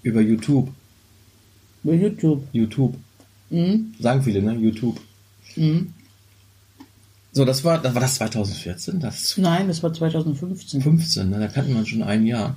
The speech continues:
Speaker 2: Mhm.
Speaker 1: Und da haben wir gedacht, na gut, dann können wir mal gemeinsam weg.
Speaker 2: Ja.
Speaker 1: Die Gefahr konnte man eingehen, die war abschätzbar.
Speaker 2: Ja.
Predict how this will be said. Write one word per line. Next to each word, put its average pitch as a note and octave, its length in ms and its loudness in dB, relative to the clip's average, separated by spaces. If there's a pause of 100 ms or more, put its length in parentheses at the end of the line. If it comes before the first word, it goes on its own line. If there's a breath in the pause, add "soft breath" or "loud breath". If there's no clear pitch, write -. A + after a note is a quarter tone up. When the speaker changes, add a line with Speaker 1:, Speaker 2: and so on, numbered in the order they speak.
(140)
Speaker 2:
Mhm. E3+ 400 0 (200)
Speaker 1:
Und A2+ 120 4
da A2 80 8
haben A2 160 8
wir G#2 300 2 (580)
gedacht, G#2+ 360 -4
na G#2+ 120 2
gut, A#2+ 160 0
dann G2 140 -2
können A2+ 140 -2
wir B2 100 0
mal A2+ 180 0
gemeinsam A2 460 2
weg. B2 140 -2 (380)
Speaker 2:
Ja. E3+ 240 -4 (520)
Speaker 1:
Die A2+ 100 0
Gefahr A#2 380 0
konnte C#3 240 4
man A2+ 200 2
eingehen, A2+ 540 2
die A2+ 80 0
war A2+ 140 0
abschätzbar. A#2 640 -4
Speaker 2:
Ja. F3 300 -2